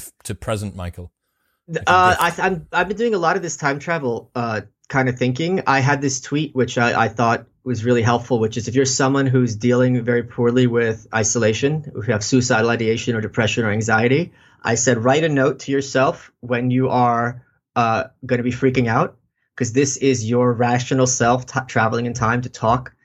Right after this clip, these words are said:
Speaker 2: to your future self, and you'll know that this person is telling the truth in writing." And I said, and you and I did this, I said, "Also make a promise to someone that if things get really bad, you'll hit them up.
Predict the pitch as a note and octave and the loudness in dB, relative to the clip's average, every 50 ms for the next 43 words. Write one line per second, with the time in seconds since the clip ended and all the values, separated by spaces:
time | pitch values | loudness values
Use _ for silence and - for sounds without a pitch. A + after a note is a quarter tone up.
0 | _ _ _ - B2 A2+ A#2 - - - A#2 B2 B2+ - D#3 D3 - E3 F3+ G#3+ | _ _ _ -6 -4 -2 -2 -4 -4 -2 -4 -4 0 -2 -2 2 2 2 4 2
1 | A#3+ B3 - _ _ _ _ _ _ _ _ - C3 A#2 A#2 C#3+ D#3 D3+ C#3+ C3+ | 2 0 -4 _ _ _ _ _ _ _ _ -2 -2 0 2 4 4 4 4 4
2 | C#3 C3+ C3+ C#3+ E3 E3+ D3 C3+ B2 C3+ C3 C3 - - C3 B2+ B2+ B2+ - D3+ | 4 4 4 2 2 2 0 0 0 -2 -4 -4 -2 0 0 0 0 0 -2 -2
3 | C#3 B2 B2+ - - C3+ C3 C3 B2+ B2 - - C3 D3 D3+ - - C3 B2 A#2 | -2 -2 -2 -2 0 0 0 0 0 -4 -4 -4 -4 -4 -4 -6 -8 -6 -4 -2
4 | B2 A#2 B2 B2+ E3 G3 B3+ - _ _ _ _ _ _ _ - C3 B2+ C3 C3 | 0 0 0 0 0 0 -2 -4 _ _ _ _ _ _ _ -2 0 2 2 2
5 | C3 - - C#3+ C#3 C#3 C#3 C#3 C3 C3 C3 B2+ A#2 D#3 F#3 F#3+ G3 G#3+ A#3 - | 2 2 2 2 2 2 2 0 -2 -2 -6 -6 0 2 2 4 4 2 0 -2
6 | A#3 - - - - - - A#2 B2+ - - C#3 B2 B2 B2 C3+ C#3 D3+ - - | -4 -8 -8 -12 -14 -8 -8 -8 -8 -4 -4 -2 -2 -2 -2 -2 -2 -2 -2 -2
7 | E3+ D3+ C#3 C#3 C#3 C#3 D#3+ B2+ - - C#3 C3 C#3 D#3 E3 E3+ - - - D3+ | -2 0 0 0 0 0 -2 -8 -2 0 2 2 2 0 -2 -4 -6 -8 -8 -8
8 | - - D#3 D#3+ E3+ F3+ G3 G#3+ A#3+ B3 _ _ _ - A#2+ A#2+ B2 B2+ B2+ C#3+ | -4 -4 -4 -2 -2 -4 -4 -4 -4 -6 _ _ _ -6 -4 -4 -4 0 0 0
9 | C#3 B2 B2+ D3+ - B2+ C3 C3 C#3 C#3 B2+ B2+ B2+ A#2+ B2 C#3 D3 D3 B2+ C3 | 0 2 0 0 0 2 2 2 2 2 2 2 2 2 2 2 0 -2 -2 0
10 | B2+ B2 C3 B2 B2 C3+ B2+ B2 B2+ F3 - - | 0 2 0 0 0 0 0 2 2 0 0 -2